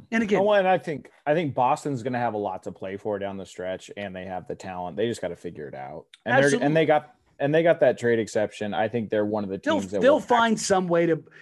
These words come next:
Speaker 1: they'll sucker somebody into taking Kemba's deal too. How much you wanna bet?
Speaker 2: Ooh, I don't know. I might, I might, di-, we might talk offline. I might take a bet on that
Speaker 1: <laughs>
Speaker 2: 'cause I don't, that's a t-, that's
Speaker 1: Yeah,
Speaker 2: good.
Speaker 1: you're
Speaker 2: That's
Speaker 1: gonna
Speaker 2: a
Speaker 1: have to
Speaker 2: tough
Speaker 1: make up for,
Speaker 2: contract.
Speaker 1: uh, for owing me for the Rookie of the Year one.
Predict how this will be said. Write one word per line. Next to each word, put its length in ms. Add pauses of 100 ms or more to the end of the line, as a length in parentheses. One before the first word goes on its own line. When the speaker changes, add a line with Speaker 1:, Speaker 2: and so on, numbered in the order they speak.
(360)
Speaker 1:
they'll 140
sucker 360
somebody 420
into 120
taking 280
Kemba's 300
deal 260
too. 280 (160)
How 40
much 160
you 80
wanna 140
bet? 240 (1040)
Speaker 2:
Ooh, 200 (720)
I 200
don't 120
know. 280 (480)
I 100
might, 220
I 140
might, 280
di-, 120
we 160
might 220
talk 240
offline. 340
I 40
might 200
take 160
a 60
bet 240
on 180
that 260
Speaker 1:
<laughs> 640
Speaker 2:
'cause 140
I 140
don't, 120
that's 280
a 20
t-, 140
that's 180
Speaker 1:
Yeah, 120
Speaker 2:
good. 180
Speaker 1:
you're 100
Speaker 2:
That's 60
Speaker 1:
gonna 40
Speaker 2:
a 40
Speaker 1:
have 80
to 80
Speaker 2:
tough 80
Speaker 1:
make 180
up 160
for, 300
Speaker 2:
contract. 360
Speaker 1:
uh, 40
for 180
owing 220
me 100
for 140
the 80
Rookie 240
of 60
the 40
Year 180
one. 260